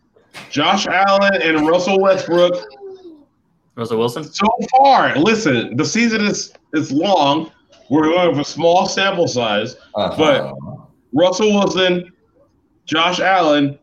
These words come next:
Speaker 1: and Aaron Rodgers have all been above Mahomes to me. Aaron Rodgers is throwing the ball better than he's done in the last six years.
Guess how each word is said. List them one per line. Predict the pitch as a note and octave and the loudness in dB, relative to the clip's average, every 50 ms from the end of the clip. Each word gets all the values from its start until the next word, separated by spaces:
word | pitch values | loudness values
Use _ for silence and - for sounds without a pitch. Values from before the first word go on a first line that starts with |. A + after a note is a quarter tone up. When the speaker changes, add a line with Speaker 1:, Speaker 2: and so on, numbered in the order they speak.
| _ _ - | _ _ -6
Speaker 1:
and | A#2 B2+ B2 | -4 -4 -4
Aaron | B2 C3 D3 D#3 E3 E3+ F3+ G3 A3 | -4 -4 -2 0 0 0 0 2 2
Rodgers | B3+ C4 C#4+ D4 D4+ C#4+ - F3+ C#3+ C3 B2 B2 B2 - - _ _ _ _ _ _ - | 4 4 4 4 2 0 0 -2 -2 -2 -2 -4 -6 -8 -14 _ _ _ _ _ _ -6
have | A2+ B2 G2+ - - | -6 -6 -6 -4 -4
all | D3+ F3 F3+ F3+ F3+ F3+ F3 - | -2 0 2 4 4 4 2 2
been | D#3+ F3+ F3+ E3+ | 2 2 2 2
above | E3 C3+ C3 E3 E3 D#3+ C#3+ C3 | 2 0 0 0 0 0 0 0
Mahomes | D3 D3 C#3+ D#3+ F3 F#3 F3+ D#3+ C3+ - | -2 -2 0 0 0 0 0 -2 -4 -4
to | A#2 G#2+ | -6 -6
me. | F#2+ D2+ C2 - _ _ _ _ _ _ _ _ _ _ _ _ _ _ - | -6 -8 -10 -16 _ _ _ _ _ _ _ _ _ _ _ _ _ _ -6
Aaron | C#3+ F3 G#3 A3+ A3+ G#3+ G3+ | -2 -2 0 0 0 0 0
Rodgers | G3 G#3 A3 B3 C4 C4 A#3+ G#3 F3 D#3+ D#3 C#3 B2 | 0 2 2 4 4 2 2 2 0 0 0 -2 -2
is | - | -2
throwing | F3+ F3+ F3+ F3+ D#3 | 0 0 2 2 0
the | D#3 C3+ | 0 -2
ball | B2+ D3+ D3+ D3+ C#3 A#2+ | 0 0 0 0 2 2
better | C#3 C#3+ C#3+ C#3+ | 2 2 2 0
than | B2+ C3 B2+ | -2 -2 -2
he's | B2 B2+ A#2 G#2 G#2+ | -4 -4 -6 -6 -10
done | G2 F2+ - C#3 C#3 C#3 C3+ | -10 -4 -2 0 0 2 0
in | B2+ B2+ B2+ | 0 0 -2
the | B2+ B2 | -2 0
last | B2 B2+ B2+ B2 A#2+ A2+ - - - | 0 0 0 -2 -2 -4 -8 -8 -6
six | E3 E3 D#3+ - - | -6 -6 -8 -8 -12
years. | G#2+ B2 C#3+ C#3 A2+ F2+ F2 - - - - | -8 -4 -2 -2 -2 -4 -6 -10 -18 -20 -20